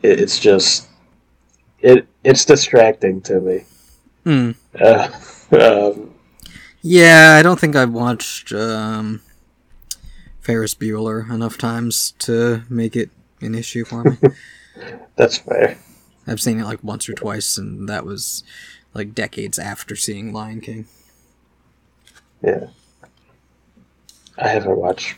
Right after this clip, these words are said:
Speaker 1: Ferris Bueller's Day Off in forever. It's really fun, and then in, like, the last,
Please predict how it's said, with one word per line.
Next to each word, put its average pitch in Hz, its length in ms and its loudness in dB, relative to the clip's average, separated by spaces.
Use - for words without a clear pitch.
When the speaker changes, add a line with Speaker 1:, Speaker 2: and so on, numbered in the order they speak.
Speaker 1:
Ferris 92 280 -6
Bueller's 92 420 -4
Day - 220 -4
Off - 300 -8
in - 60 -20
forever. - 560 -4
It's - 200 -2
really 160 260 10
fun, 127 580 2
and 107 240 0
then 104 460 0
in, 104 140 -6
like, 98 280 -2
the 98 100 4
last, 95 460 0